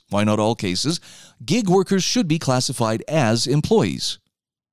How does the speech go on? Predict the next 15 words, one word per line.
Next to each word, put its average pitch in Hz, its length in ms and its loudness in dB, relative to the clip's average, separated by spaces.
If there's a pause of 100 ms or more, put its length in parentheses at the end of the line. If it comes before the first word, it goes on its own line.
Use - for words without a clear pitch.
(1120)
But 117 120 0
Sheldon 180 320 2
Richman 160 260 0
asks, 143 320 0
"Why 202 220 0
should 202 200 0
it, 160 140 0
why 131 320 -2
should 196 220 -2
bureaucrats 113 600 0 (240)
have 208 220 -4
the 196 80 0
power 160 380 0
to 139 120 -2
decide 113 440 -2